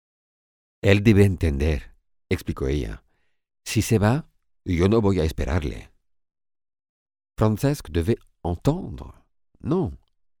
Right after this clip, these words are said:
entender avait sans doute un autre sens ici. Francesc devait plutôt comprendre.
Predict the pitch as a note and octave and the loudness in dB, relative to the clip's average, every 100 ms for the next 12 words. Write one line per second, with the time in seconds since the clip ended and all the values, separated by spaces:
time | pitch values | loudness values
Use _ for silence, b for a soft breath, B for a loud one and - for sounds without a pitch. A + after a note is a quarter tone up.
0 | - F#2 F#2 F2+ G#2 E3+ B2 F2 - G2 | -6 -6 -2 -2 0 0 0 -2 -2 -2
1 | D#3 C3+ C3+ C3 B2+ F3+ F#3 - D2 - | -2 -4 -4 -2 -4 -4 -6 -8 -10 -12
2 | A#1+ - _ _ _ _ - G2 F#2+ D3 | -16 -20 _ _ _ _ -6 -2 0 0
3 | D#3+ - F#2 G2 G#2 - - E3 - _ | -2 -2 -2 -2 -2 -6 -4 -4 -6 _
4 | _ - - F3 D#3 - F#3+ G#3 C#3+ C2 | _ -18 -6 -4 -2 -2 -2 -2 -4 -8
5 | G#1+ | -12